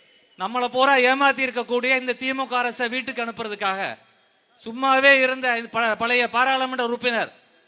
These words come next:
திரும்பவும் அவரு சீட்டை வாங்கிட்டு வந்திருக்கிறாரு. அவங்க கட்சிக்காரவங்களை, திமுகவை சேர்ந்தவங்களை எதிர்த்தப்ப, எதிர்த்தப்ப கூட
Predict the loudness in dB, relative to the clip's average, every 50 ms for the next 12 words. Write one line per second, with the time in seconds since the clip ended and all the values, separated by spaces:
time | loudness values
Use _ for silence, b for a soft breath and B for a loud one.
0 | _ _ _ _ _ _ _ -6 -4 -2 0 0 2 2 2 2 2 0 0 2
1 | 2 2 2 0 -6 -14 _ _ _ _ _ _ _ _ _ _ _ _ _ _
2 | _ _ _ -10 -8 -6 -2 -2 0 2 2 2 2 0 -4 -6 -6 -6 -4 -4
3 | -4 -2 -2 0 0 0 -2 -2 -8 -10 -16 _ _ _ _ _ _ _ _ _
4 | _ _ _ -10 -8 -8 -8 -6 -6 -8 -6 -6 -8 -2 -2 0 0 0 -2 -4
5 | -6 -8 -6 -6 -6 -6 -6 -6 -2 -2 0 0 0 -2 -2 -4 -4 -2 -2 -2
6 | -2 -2 -4 -4 -2 -2 -4 -4 -6 -4 -2 -2 0 0 0 0 0 0 -2 -4
7 | -4 -8 -6 -6 -6 -6 -6 -4 -2 -2 -2 -2